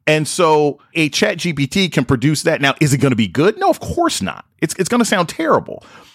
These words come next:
But the, the fear that the writers have is that studios will do that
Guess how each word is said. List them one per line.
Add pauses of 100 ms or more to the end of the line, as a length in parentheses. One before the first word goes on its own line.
(140)
But
the,
the
fear
that
the
writers
have
is
that
studios
will
do
that